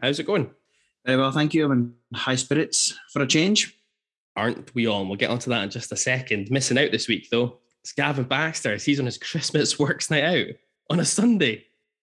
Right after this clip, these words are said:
Speaker 1: and he's up at six tomorrow. Madness, absolute madness.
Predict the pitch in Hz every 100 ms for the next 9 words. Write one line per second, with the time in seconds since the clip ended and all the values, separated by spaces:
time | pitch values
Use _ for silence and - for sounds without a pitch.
0 | _ 151 156 202 202 - - - - -
1 | 92 90 113 - _ _ _ _ - 160
2 | 208 - 98 - - _ 165 - 160 151
3 | 127 107 95